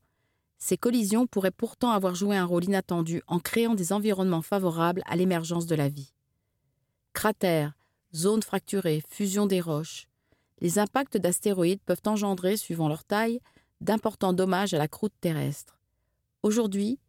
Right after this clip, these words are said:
c'est grâce à ces modifications locales de la géologie que l'on peut retrouver la trace d'anciens impacts dont les cratères ont depuis longtemps disparu dans le paysage. Une jeune Terre bombardée par les astéroïdes.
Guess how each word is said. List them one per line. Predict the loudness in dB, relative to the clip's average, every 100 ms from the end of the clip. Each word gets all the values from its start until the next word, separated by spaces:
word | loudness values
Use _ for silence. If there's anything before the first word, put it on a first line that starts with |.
| _ _ _ _ _
c'est | -2 -2
grâce | 2 0 0
à | 0
ces | 2
modifications | 2 2 -2 -4 -2 0 2
locales | 2 0 0 0
de | 2
la | 2 2
géologie | 0 0 0 0 -2 -4 -8 _ _ _ -2
que | 0
l'on | 2
peut | 2 0
retrouver | 0 -2 -2 0
la | 0
trace | -2 -2 -2 0
d'anciens | -2 -2 -2 -2 0
impacts | -2 -2 -4 -4 -6 -4 -4 -6 _ _
dont | -2 0
les | 0
cratères | 0 -2 0 0 2
ont | 0
depuis | 0 0 0
longtemps | 0 0 -4
disparu | -4 -4 -2 0
dans | 0
le | 0
paysage. | 0 -2 -2 -2 -2 -2 -4 -10 _ _ _ _ _ _ _ _ _ 0
Une | 0
jeune | 2 2 2
Terre | 2 0 0
bombardée | 0 0 0 0 -2 0
par | 0
les | 0 0
astéroïdes. | -2 -4 -4 -4